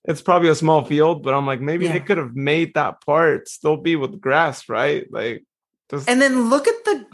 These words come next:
Speaker 2: goal. That's a crappy goal. If you look at the bar, there's a, there's a bar in support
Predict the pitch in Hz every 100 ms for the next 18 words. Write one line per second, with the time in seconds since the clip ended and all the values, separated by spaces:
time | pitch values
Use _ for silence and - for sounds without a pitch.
0 | - 190 226 202 143 - 160 208 277 427
1 | - - 247 247 262 185 185 190 214 151
2 | 120 - 202 220 220 226 233 370 190 -
3 | 156 143 202 233 285 403 339 - _ _
4 | _ - 254 302 233 165 196 233 220 156
5 | 156 190 _ _ _ _ - 180 170 180
6 | - 196 190 233